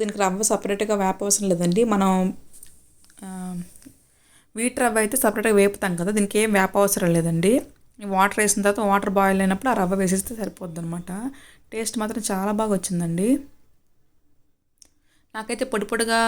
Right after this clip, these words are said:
ఇష్టం అండి ఉప్మా ఉండడం. కొంతమందికి ముద్దగా ఇష్టపడతారు, కొంతమంది పొడి పొడిగా ఇష్టపడతారు. మీరు ఎలా ఇష్టపడతారో కూడా కామెంట్ బాక్స్‌లో నాతో షేర్ చేసుకోండి. నేనైతే పొడి పొడిగా ఉంటే నాకు ఇష్టం అనమాట ఉప్మా అనేది.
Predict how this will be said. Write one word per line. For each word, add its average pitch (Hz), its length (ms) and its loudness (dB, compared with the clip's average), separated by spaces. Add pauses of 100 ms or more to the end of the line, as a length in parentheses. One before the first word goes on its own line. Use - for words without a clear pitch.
(140)
ఇష్టం 202 260 2
అండి 175 260 4
ఉప్మా 185 300 -4
ఉండడం. 175 280 0 (140)
కొంతమందికి 196 480 -2
ముద్దగా 202 280 -6 (100)
ఇష్టపడతారు, 190 560 -6
కొంతమంది 202 320 -4
పొడి 190 160 -4
పొడిగా 202 240 -2
ఇష్టపడతారు. 175 540 -10 (120)
మీరు 214 220 -4
ఎలా 202 160 -2
ఇష్టపడతారో 190 480 -8
కూడా - 140 -18
కామెంట్ 185 300 -4
బాక్స్‌లో 196 240 -6 (360)
నాతో 202 260 -16
షేర్ 185 240 -6
చేసుకోండి. 170 480 -4 (840)
నేనైతే 220 360 -4
పొడి 202 180 0
పొడిగా 208 320 2
ఉంటే 196 200 -2
నాకు 185 180 -4
ఇష్టం - 220 -2
అనమాట 175 260 -2 (340)
ఉప్మా 185 260 -10
అనేది. 175 260 -2